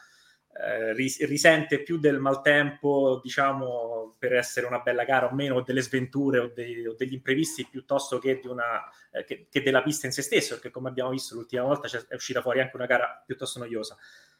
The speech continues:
Ehm, Indianapolis, non solo perché è organizzata dagli americani che lo spettacolo lo sanno far bene, ovvio, anche la Formula uno adesso è americana, ma è molto improntata, no? Eh, sulla, sullo,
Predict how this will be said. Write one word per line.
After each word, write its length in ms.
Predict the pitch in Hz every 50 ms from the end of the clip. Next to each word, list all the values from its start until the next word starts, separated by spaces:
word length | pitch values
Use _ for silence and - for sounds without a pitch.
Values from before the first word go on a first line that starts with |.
| _ _ _ _ - - - -
Ehm, 560 | 139 131 127 127 131 131 131 131 131 131 127 - -
Indianapolis, 760 | 170 175 170 - 220 214 202 190 196 208 226 226 220 - 220
non 220 | 208 170 151 151
solo 220 | - - 170 147
perché 260 | 131 127 123 - - 135
è 20 |
organizzata 1000 | 123 113 113 120 123 123 - - 139 131 127 123 123 117 110 107 - - - _ _ _ - - -
dagli 380 | - 170 - - - 117 117 120
americani 460 | 117 120 113 120 117 139 139 127 120
che 80 | 110 113
lo 60 | 110
spettacolo 460 | 107 - - 110 - 127 123 117 110
lo 60 | 110
sanno 220 | 110 117 113 117 113
far 160 | 127 127 -
bene, 400 | - 123 113 110 120 127 131 139 _ _ _ _ _ _ - - -
ovvio, 440 | - 120 117 113 113 117 113 104 - -
anche 260 | 123 127 127 - 120
la 60 | 117
Formula 280 | 120 123 113 120 120 131
uno 100 | 123 117
adesso 280 | 113 123 120 - - 113
è 20 |
americana, 400 | 104 107 104 101 127 123 113 104
ma 140 | 101 101 92
è 260 | - - _ _ -
molto 260 | 110 117 117 - -
improntata, 580 | 107 - 117 113 113 - 117 113 110 107 113 104
no? 360 | 107 117 131 131 131 - _ -
Eh, 160 | - 98 92
sulla, 640 | - - 98 95 98 101 95 95 92 95 92 98 101 -
sullo, 560 | - - - 107 101 101 101 101 101 98 90